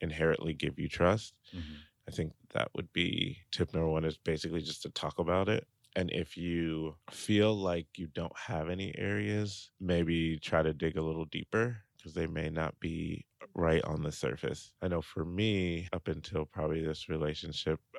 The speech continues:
Speaker 1: I didn't really dive all the way in. And that's 'cause way back in my first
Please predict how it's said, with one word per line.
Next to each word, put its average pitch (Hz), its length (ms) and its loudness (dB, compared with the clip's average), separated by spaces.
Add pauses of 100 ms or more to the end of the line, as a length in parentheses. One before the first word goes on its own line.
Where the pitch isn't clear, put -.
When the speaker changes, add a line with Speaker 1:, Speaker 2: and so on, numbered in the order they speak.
Speaker 1:
I 87 100 4
didn't 80 420 -2
really 78 580 2 (100)
dive 80 380 -2
all 80 200 2
the 78 80 0
way 80 300 0
in. 85 480 -2
And 78 180 -6
that's 80 200 -4
'cause 76 420 -6 (140)
way 90 340 6
back 90 680 -2
in 90 220 -2
my 80 200 -2
first - 580 -6